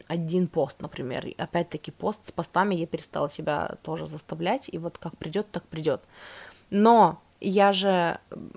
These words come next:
в свободное время слушаю какие-то курсы, слушаю подкасты, потому что для меня это хобби, и для меня это по кайфу. И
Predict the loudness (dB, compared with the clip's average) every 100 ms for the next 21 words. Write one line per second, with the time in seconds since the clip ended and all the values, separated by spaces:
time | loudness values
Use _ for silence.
0 | -20 -18 -14 -10 -8 0 2 6 4 6
1 | 4 4 2 4 2 2 0 -6 -14 -16
2 | -18 -16 -2 4 4 4 0 0 -2 -4
3 | -4 -2 2 2 2 0 2 0 0 2
4 | 2 2 0 -2 -4 4 6 6 2 -4
5 | -2 -2 -2 -2 -2 -2 -2 -4 -6 -4
6 | 0 2 4 2 2 0 0 0 0 0
7 | 0 -4 -8 4 4 4 0 -16 _ -20
8 | -20 -20 -20 -16 -2 2 4 4